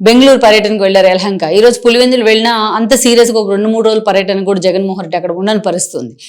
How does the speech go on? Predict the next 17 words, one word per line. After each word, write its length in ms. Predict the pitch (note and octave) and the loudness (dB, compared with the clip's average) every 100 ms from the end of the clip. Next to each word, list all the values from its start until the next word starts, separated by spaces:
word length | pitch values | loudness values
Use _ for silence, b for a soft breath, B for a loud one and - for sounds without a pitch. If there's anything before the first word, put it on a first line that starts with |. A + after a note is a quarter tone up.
| B B B - | B B B -4
So 60 | D4 | 0
ఇప్పుడు 540 | C4+ C4 D#4+ D4 C4+ | 0 0 2 4 2
ఇంత 280 | B3+ A3+ B3+ | 2 2 4
రిజల్ట్ 400 | A3+ G#3+ C#4 B3 | 4 4 4 2
తర్వాత, 320 | G3+ F#3 - | 2 2 0
ఇంత 160 | G3 A3 | -2 -2
సాలిడ్ 640 | A3 A3+ D4 D#4 C4 A3 | 0 4 4 4 4 4
విజయం 480 | G3+ F#3+ G3 A#3 A#3 | 6 4 4 2 2
తర్వాత 600 | G#3+ G3 G3 A3+ F#3+ F#3+ - B B B C#4 | 2 0 2 4 2 0 -8 B B B 0
పూర్తి 260 | D#4+ - C#4+ | 2 2 0
స్థాయిలో 320 | C4 A#3+ B3+ | 4 4 4
జగన్మోహన్ 500 | G#3+ G#3+ B3 A#3+ G#3+ | 4 2 2 0 0
రెడ్డి 160 | G#3 | -2
అని 120 | G3+ G3 | -2 0
టీం 200 | A#3+ F#3+ | 0 2
డిఫెన్స్లో 460 | A3+ D#4 C#4+ A#3+ | 2 4 2 2
పడింది. 420 | F#3 E3+ D#3 B2+ | 0 -2 -4 -10